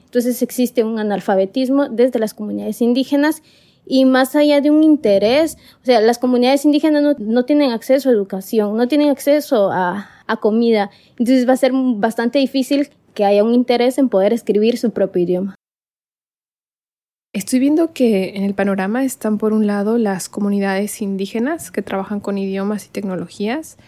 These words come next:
Speaker 2: y por otro lado, las comunidades que desarrollan esas tecnologías. ¿Crees que sería necesario un acercamiento? ¿Qué necesitamos para, para conseguir hacer un puente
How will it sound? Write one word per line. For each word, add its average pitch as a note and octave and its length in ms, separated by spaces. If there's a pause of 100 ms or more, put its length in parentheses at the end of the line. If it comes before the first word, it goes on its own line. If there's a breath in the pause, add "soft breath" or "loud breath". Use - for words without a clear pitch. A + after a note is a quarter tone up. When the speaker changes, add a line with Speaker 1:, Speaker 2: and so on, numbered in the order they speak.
(340 soft breath)
Speaker 2:
y A3 120
por G#3 160
otro G#3+ 200
lado, B3+ 400
las G3+ 260
comunidades F#3+ 640
que - 140
desarrollan F#3+ 640
esas F3+ 240
tecnologías. F3+ 760 (480 soft breath)
¿Crees G#3 300
que G3 640 (180)
sería F#3+ 280
necesario F#3+ 500
un C4 80
acercamiento? G3+ 720 (140)
¿Qué G3 100
necesitamos G#3 760
para, F3 400 (100)
para G3+ 180
conseguir F#3 640
hacer F#3 240
un F#3 120
puente F3 580